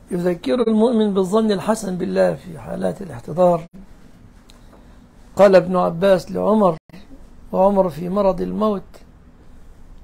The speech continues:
"يا أمير المؤمنين، أبشر، أبشر، لقد مات الرسول صلى الله عليه وسلم وهو عنك راضي، ثم مات أبو بكر وهو عنك راضي،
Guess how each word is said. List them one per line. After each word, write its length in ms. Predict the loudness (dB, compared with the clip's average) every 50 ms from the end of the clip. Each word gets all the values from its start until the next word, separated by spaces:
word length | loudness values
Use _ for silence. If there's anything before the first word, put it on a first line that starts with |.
| -2
"يا 180 | 2 2 4 4
أمير 300 | 4 2 2 2 2 2
المؤمنين، 340 | 0 -2 -2 -2 -2 -2 0
أبشر، 380 | -2 -2 -2 -2 -4 -4 -4 -4 -8 -18 -20 -20 -20 -10 -4 -2
أبشر، 440 | -2 -2 -2 -6 -8 -6 -6 -6 -6 -8 -18 -20 -20 -20 -20 -20 -20 -20 -20 -20 -20 -20 -20 -20 -20 -20 -20 -20 -20 -20 -20 -20 -20 -20 -20 -14 -8 -8
لقد 220 | -4 0 2 2
مات 260 | 4 4 2 4 4
الرسول 420 | 2 2 2 2 0 0 -2 -4 -4
صلى 120 | -2 -2
الله 120 | 0 0 0
عليه 100 | 0 0
وسلم 600 | -4 -4 -4 -2 0 0 0 0 -2 -4 -8 -12 -16 -20 -20 -20 -20 -20 -14 -8
وهو 160 | -4 0 2 2
عنك 220 | 2 2 2 2
راضي، 520 | 4 6 6 6 6 4 2 -2 -8 -8 -12 -16 -20 -20 -20 -20 -20 -20 -20 -20 -20 -20 -20 -20 -20 -20 -20 -20 -20 -20 -20 -20 -20 -20 -20 -20
ثم 640 | -6 0 2 2 4 4 4 4 4 2 2 0 -4 -8 -12 -20 -20 -20 -20 _ -20 -20 -20 -20 -20 -20 -20 -20 -10 -2
مات 260 | 2 4 4 4 4 2
أبو 180 | 2 2 6
بكر 260 | 6 6 6 4 2
وهو 180 | 0 2 4 4
عنك 200 | 4 2 2 2
راضي، 540 | 4 6 6 6 6 4 2 0 -8 -10